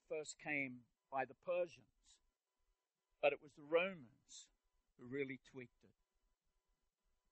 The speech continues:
It was designed for maximum pain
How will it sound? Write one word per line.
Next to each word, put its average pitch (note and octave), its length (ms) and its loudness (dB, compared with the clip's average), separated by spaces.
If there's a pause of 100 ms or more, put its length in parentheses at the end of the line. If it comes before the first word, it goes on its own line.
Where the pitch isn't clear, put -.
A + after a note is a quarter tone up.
(1400)
It F#3 80 8
was F#3 240 2
designed G3 640 6
for E3 100 2
maximum F#3+ 760 -2 (120)
pain E3 500 -2